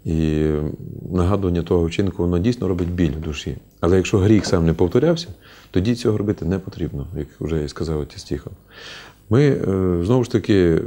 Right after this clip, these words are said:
більшу частину питань розібрали, але, е, оскільки передача наша, е, добігає до кінця, ми не зможемо, е, в цей раз, е, більше питань, е,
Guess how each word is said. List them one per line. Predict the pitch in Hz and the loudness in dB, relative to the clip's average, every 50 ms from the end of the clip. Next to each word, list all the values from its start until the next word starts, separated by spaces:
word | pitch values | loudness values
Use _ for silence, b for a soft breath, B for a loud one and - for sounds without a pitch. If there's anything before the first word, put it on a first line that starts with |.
| - 78 78 78 | -4 -4 -4 -2
більшу | 78 76 78 90 107 98 104 95 | -2 -2 0 0 0 0 0 -4
частину | 104 98 - 107 98 90 | -4 -2 -2 -2 -2 0
питань | 82 104 - 101 95 92 | -2 -2 -2 0 0 0
розібрали, | 87 85 87 87 92 123 165 151 123 104 - - - - | 0 0 0 2 2 2 2 2 0 -2 -4 -8 -12 -10
але, | 87 85 92 92 | -6 -2 0 0
е, | 90 82 80 - - 107 87 80 76 78 78 | 0 -2 -4 -8 -10 -8 -8 -6 -6 -6 -8
оскільки | 85 - - 107 92 - - | -8 -2 0 0 0 0 -4
передача | - - 80 87 82 87 82 80 85 | -4 -4 -2 0 0 0 0 0 0
наша, | 80 80 78 - - - 73 71 73 - - - | -2 -2 -2 -4 -6 -8 -8 -8 -8 -12 -12 -10
е, | 76 73 73 73 73 | -8 -8 -6 -6 -4
добігає | 73 76 76 85 82 80 78 | -4 -4 -2 0 0 0 -2
до | 78 80 | -4 -4
кінця, | 80 87 87 85 - 127 127 123 - B B B B B B B B B B B - | -4 -4 -6 -2 -2 -2 -2 -4 -8 B B B B B B B B B B B -4
ми | 85 87 | -2 -2
не | 87 | -2
зможемо, | 90 92 92 87 82 82 80 76 76 76 - - | 0 0 0 0 0 0 0 -2 -2 -4 -4 -6
е, | - - - 76 76 76 73 73 73 71 73 82 - | -8 -8 -6 -6 -6 -4 -4 -6 -6 -8 -10 -12 -6
в | |
цей | - - 87 82 | 0 2 2 4
раз, | 85 90 85 - - - | 4 2 0 -4 -8 -6
е, | - 76 76 76 | -6 -4 -4 -4
більше | 73 82 82 - - - | -2 -2 -4 -2 -4 -4
питань, | - 80 - 85 76 73 71 - - - | -4 -4 -2 -2 -4 -4 -4 -8 -14 -16
е, | - | -12